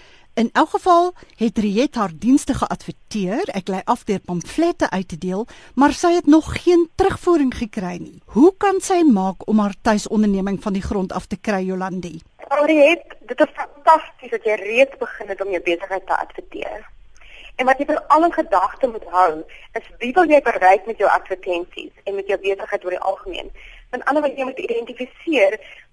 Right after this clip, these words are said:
Speaker 2: wie jou teikengroep is, aan wie jy die kolwyntjies wil verkoop.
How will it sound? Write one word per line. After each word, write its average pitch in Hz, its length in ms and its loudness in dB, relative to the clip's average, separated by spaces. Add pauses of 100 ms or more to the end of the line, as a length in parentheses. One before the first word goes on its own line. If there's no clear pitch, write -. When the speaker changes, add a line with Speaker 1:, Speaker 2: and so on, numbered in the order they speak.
Speaker 2:
wie 220 140 -10
jou 226 80 4 (100)
teikengroep 247 800 0
is, - 100 -12 (640)
aan 220 100 -2 (140)
wie 240 100 -4
jy 277 160 2
die 269 80 -12
kolwyntjies 202 560 -2
wil 180 220 -2
verkoop. - 480 -6